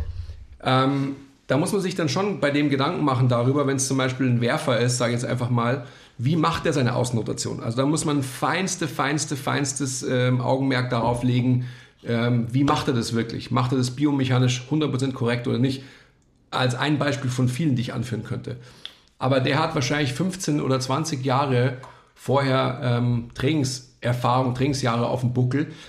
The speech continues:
Das heißt, der darf das auch, beziehungsweise der muss das. Aber, ähm, jetzt vorzugehen und was du gerade schon gesagt hast, ich muss im Endeffekt die Corrective Exercise machen und dann noch das machen und das machen, bevor ich überhaupt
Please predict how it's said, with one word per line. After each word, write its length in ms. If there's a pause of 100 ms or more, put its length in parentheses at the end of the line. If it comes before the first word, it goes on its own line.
(120)
Das 140
heißt, 300
der 100
darf 420
das 180
auch, 160
beziehungsweise 440
der 120
muss 260
das. 300 (500)
Aber, 460 (220)
ähm, 320
jetzt 200
vorzugehen 720
und 380 (680)
was 220
du 80
gerade 200
schon 120
gesagt 260
hast, 220
ich 120
muss 180
im 80
Endeffekt 440
die 100
Corrective 480
Exercise 540
machen 240
und 100
dann 220
noch 120
das 240
machen 240
und 80
das 140
machen, 280 (240)
bevor 360
ich 100
überhaupt 580